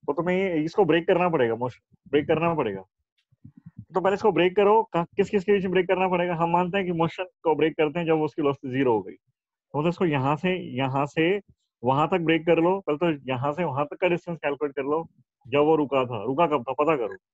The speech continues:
रुका कब था पता करो। तो हम कैसे पता करेंगे? हम पता करते हैं कि velocity कब ज़ीरो हुई, ds by dt, velocity, ds by dt, six का differentiation zero, constant term है,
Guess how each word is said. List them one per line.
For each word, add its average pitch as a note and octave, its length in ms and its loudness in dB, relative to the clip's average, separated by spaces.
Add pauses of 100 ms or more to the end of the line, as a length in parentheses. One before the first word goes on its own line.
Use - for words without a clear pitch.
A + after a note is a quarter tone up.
(240)
रुका C#3+ 180 0
कब D#3+ 180 0
था E3 120 -2
पता D3 200 0
करो। G#2+ 200 -6
तो - 680 -12
हम C#3 120 -14
कैसे D3 220 0
पता E3+ 180 2
करेंगे? E3 400 0 (320)
हम C3+ 100 -2
पता D#3 200 2
करते D3+ 240 0
हैं D#3+ 100 -2
कि D#3+ 60 -2
velocity C#3+ 400 0
कब A#2+ 140 -2
ज़ीरो A2 220 -2
हुई, G2+ 120 -10 (380)
ds C3+ 360 0
by C#3 120 2
dt, G#2+ 280 -6 (680)
velocity, A#2+ 420 -4 (1120)
ds D3 200 0
by D3+ 120 0
dt, A2 280 -6 (160)
six E3 180 -4
का F#3 180 0
differentiation D3 720 -6
zero, A#2 260 -6
constant B2 680 -6
term D3 200 -4
है, D3+ 60 -18